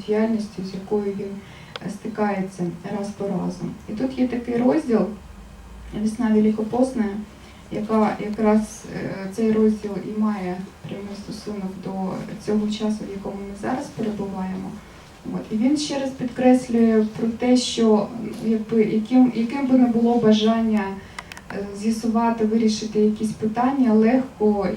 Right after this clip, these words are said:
і за один раз вони дуже ва-, е, майже неможливо вирішувати. Тобто для це потрібно досить багато часу. Я хочу зачитати цей маленький кусочок.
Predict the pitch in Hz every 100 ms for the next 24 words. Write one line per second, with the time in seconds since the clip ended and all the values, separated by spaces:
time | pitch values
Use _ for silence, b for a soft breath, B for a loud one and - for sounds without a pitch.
0 | 202 202 208 214 214 233 220 233 240 -
1 | 208 214 214 220 214 208 196 208 220 208
2 | 202 196 190 196 208 220 220 220 220 214
3 | 240 208 190 196 202 - 190 185 - -
4 | - 190 190 196 - 220 - - 214 202
5 | 208 208 220 - 202 208 208 214 240 262
6 | - 214 214 B B B B - 214 208
7 | 190 - - 214 220 214 214 214 - 262
8 | 339 285 - 214 196 196 202 214 214 214
9 | 180 - -